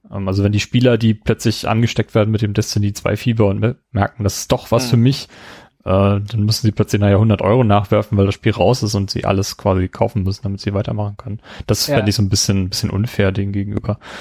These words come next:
Speaker 1: Aber ich kann mir sehr gut vorstellen, dass Destiny zwei einfach bleibt und, äh, das nächste
Speaker 2: Ja.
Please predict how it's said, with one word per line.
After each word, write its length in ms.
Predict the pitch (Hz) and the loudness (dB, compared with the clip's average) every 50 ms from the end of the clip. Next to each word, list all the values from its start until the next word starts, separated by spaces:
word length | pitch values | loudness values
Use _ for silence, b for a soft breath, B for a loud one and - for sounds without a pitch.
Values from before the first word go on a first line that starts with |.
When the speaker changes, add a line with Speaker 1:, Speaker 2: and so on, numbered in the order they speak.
| B B B B | B B B B
Speaker 1:
Aber 340 | - 90 92 87 92 110 120 - _ _ _ | -2 0 0 2 0 -2 -6 -10 _ _ _
ich 100 | - - | -16 -6
kann 120 | - 127 110 | -2 0 0
mir 100 | 113 104 | 2 2
sehr 100 | 107 127 | 2 2
gut 120 | 123 120 - | 2 2 0
vorstellen, 280 | - 113 - - 110 | 0 0 0 0 0
dass 140 | 104 101 - | 0 0 -2
Destiny 360 | - 107 - - 120 101 98 | -2 -4 0 0 0 0 0
zwei 180 | 98 - - 98 | -4 -4 -2 -2
einfach 220 | 98 101 - 98 | -2 -2 -4 -6
bleibt 440 | - - 110 104 104 - _ - - - | -2 0 0 0 0 -2 _ -20 -20 -16
und, 340 | - 101 101 101 - - - | -14 -14 -14 -14 -16 -18 -18
äh, 20 | - 104 107 _ _ - | -16 -18 -18 _ _ -20
das 200 | - - - - | -20 -16 -8 -4
nächste 400 | 117 110 - - - 104 104 98 | -4 -4 -4 -2 0 0 0 0
Speaker 2:
Ja. 80 | - | -2